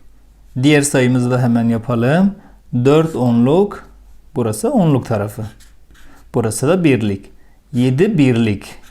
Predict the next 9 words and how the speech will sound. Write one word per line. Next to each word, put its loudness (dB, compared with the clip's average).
Yedi -4
birliğimizi -2
de -2
yaptık. -4
Bundan 4
bu 0
çıkarsa 0
kaç -2
kalır? -4